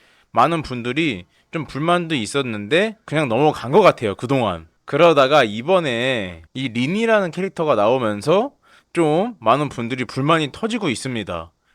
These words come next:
이 계속 요상한 남자 캐릭터만 나오니까 많은 분들이 좀 열이 받은 것 같아요. 자, 그리고 문제는 또 어느 순간 이런 식의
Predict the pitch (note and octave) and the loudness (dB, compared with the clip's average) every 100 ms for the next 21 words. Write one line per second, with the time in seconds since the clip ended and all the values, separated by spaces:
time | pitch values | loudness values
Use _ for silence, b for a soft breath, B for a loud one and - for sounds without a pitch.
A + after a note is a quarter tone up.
0 | _ _ _ D#3+ D#3+ B2+ D#3+ G#3+ E3 F#3 | _ _ _ -12 -4 0 2 2 2 4
1 | E3 G#2 F#2 B2 C#3 F#3 C#3+ B2+ F#3 F3 | 4 0 -6 -6 -2 0 2 2 0 -2
2 | G3 D#3 F3 F3+ F3+ E3+ D#3 B2+ G#2 B2 | -2 0 -2 -2 -6 -4 -2 0 0 0
3 | A#2+ - G2+ G#2+ C3 F#2 E2 b b - | -2 -6 -4 -2 -2 -4 -10 b b -2
4 | G#2 D3+ D3+ - A2 A2+ C#3 A#2 B2+ A2 | 0 0 -2 -4 -8 -4 -4 -4 -4 -8
5 | F#2 - G3+ B - A2+ D3 C#3+ G#2+ A2+ | -10 -16 -20 B -2 2 4 2 0 -2
6 | D#3 B2 G2 - B2+ G2 E2 - _ A2 | -2 -4 -4 -2 0 0 -8 -16 _ -10
7 | G2+ D3 E3+ D#3+ G#2 A#2+ C3 C#3+ E3+ C3 | -6 -4 -4 -4 -6 -10 -6 -4 -4 -4
8 | F2 - - F3+ E3+ G2+ A#2+ D3+ D3 G#3+ | -8 -16 -4 2 2 2 0 -2 -4 -2
9 | E3 C3+ D3+ G#2+ F2 B2 A#2+ D3+ D#3 - | 2 4 4 2 -4 -12 -2 0 0 -6
10 | A2 A#2 D#3 | -4 -2 0